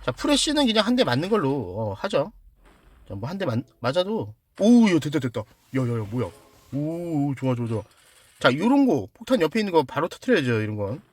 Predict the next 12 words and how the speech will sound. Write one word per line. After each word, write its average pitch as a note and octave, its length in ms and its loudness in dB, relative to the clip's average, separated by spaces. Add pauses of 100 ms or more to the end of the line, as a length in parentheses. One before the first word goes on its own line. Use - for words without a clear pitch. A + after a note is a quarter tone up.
(160)
위험합니다, C3+ 580 -2
이거. F#2+ 160 -8
구석에 C3 280 -8
있으면. A2 360 -10 (1600)
자, G#2+ 60 -10
센터 F#3+ 240 -2
쪽으로 F#3 240 -2
몰아주고. B2+ 380 -2
그렇지, C#3+ 400 -2
좋아. B2+ 360 2
드리블 C#3+ 280 -6
좋고. B2 500 -8